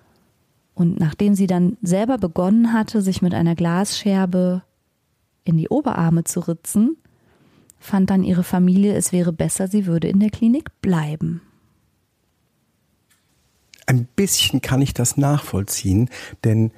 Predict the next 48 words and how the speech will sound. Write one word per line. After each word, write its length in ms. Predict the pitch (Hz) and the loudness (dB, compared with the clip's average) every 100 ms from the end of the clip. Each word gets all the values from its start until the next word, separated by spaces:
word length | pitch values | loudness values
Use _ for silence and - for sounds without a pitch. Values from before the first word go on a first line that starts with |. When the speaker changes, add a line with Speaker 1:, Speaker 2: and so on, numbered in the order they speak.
| _ - | _ -14
Speaker 2:
von 280 | - - - | -6 -4 -2
außen 460 | 120 156 170 147 107 | 0 2 2 0 2
gesehen 560 | 98 92 95 107 135 - - _ | 0 0 0 0 -2 -6 -20 _
ist 200 | - - | -6 -4
das 160 | 113 123 | -2 0
häufig 200 | 117 - | 0 2
ganz 220 | 123 - | 0 2
unverständlich, 720 | 139 135 110 - 95 - 95 | 2 2 0 0 -2 -2 -8
warum 380 | 110 110 104 117 | -6 -4 -2 -2
jemand 300 | 113 110 104 | 2 2 2
sowas 320 | 113 107 107 | 2 2 2
macht, 260 | 101 107 - | 0 -2 -2
warum 220 | 95 98 101 | -4 -2 0
sollte 580 | 104 107 113 120 123 | 0 0 0 0 0
sich 180 | 117 113 | -2 -2
jemand 240 | 120 113 110 | 0 0 0
selbst 300 | 113 107 - | 0 0 -2
schädigen, 500 | 107 113 113 95 90 - - | 0 0 0 -4 -6 -8 -8
so 140 | - | -6
ganz 260 | 98 95 104 | 0 0 0
bewusst 440 | - 101 113 - | 2 2 2 0
und 100 | 104 | -6
ganz 200 | 101 95 | -4 -2
offensichtlich. 680 | - - 95 107 - 85 87 - - - - | -2 -2 0 0 0 -2 -4 -6 -12 -14 -6
Und 300 | - 98 95 - - - _ | 0 0 0 -8 -20 -20 _
wenn 140 | - | 0
man 60 | 98 | 2
das 80 | 95 | 2
so 80 | 101 | 0
gar 240 | - 113 | 0 2
nicht 160 | 151 - | 2 2
nachvollziehen 580 | 110 - 101 - 98 95 | 0 0 -2 -2 -4 -4
kann 200 | - 92 | -4 -6
und 120 | 92 | -4
keinen 300 | - 110 147 | 0 2 2
Gedanken 380 | 131 123 - 110 | 2 0 0 -2
davon 180 | 107 | -4
fassen 300 | 107 110 104 | -2 -2 -2
kann, 180 | 104 101 | -4 -4
was 160 | 98 - | -2 -2
das 140 | 107 | -2
Gegenüber 400 | - 104 117 104 | -2 -2 0 0
bewegt, 500 | 101 95 98 92 - | 0 0 0 0 -4
wie 40 | - | -6
man 120 | 90 | -2
sowas 300 | 107 135 131 | 0 0 -2
tun 300 | - 101 95 | -4 -6 -6
kann, 240 | - 92 | -6 -6